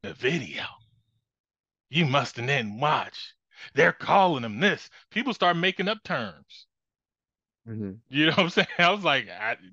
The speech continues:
Speaker 1: I watched the video, I didn't hear it. And it clearly states that the cops said that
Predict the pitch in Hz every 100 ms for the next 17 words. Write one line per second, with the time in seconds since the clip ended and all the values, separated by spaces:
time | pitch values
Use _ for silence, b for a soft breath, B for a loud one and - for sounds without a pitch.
0 | - 113 113 135 - 113 165 139 120 123
1 | 110 127 104 139 117 120 b b _ -
2 | 135 135 139 - 196 190 196 185 - 185
3 | 185 - 131 117 110 - 240 240 143 -
4 | - - _ _ _ _ _ _ _ -
5 | 175 170 170 156